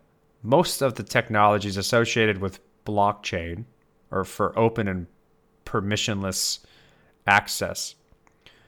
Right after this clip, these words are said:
which means you need to bear the burden of efficiency and privacy in some cases because the way it, well, the way it works relies on everything being open,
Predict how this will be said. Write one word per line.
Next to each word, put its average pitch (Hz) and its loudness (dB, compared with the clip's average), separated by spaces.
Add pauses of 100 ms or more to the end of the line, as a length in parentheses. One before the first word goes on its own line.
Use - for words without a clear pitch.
(240)
which 104 -6
means 107 -2
you 107 -2
need 104 -4
to 101 -6
bear 113 4
the 104 2
burden 101 2
of 95 2 (160)
efficiency 127 -4 (200)
and 92 -6
privacy 120 0
in 131 -4
some 139 -2
cases 151 -2
because 98 -2
the 98 -6
way 98 0
it, 101 -6
well, 101 0
the 98 0
way 104 2
it 95 0
works 98 0 (1300)
relies 95 2
on 90 -4
everything 95 -4
being 92 -4
open, 120 -4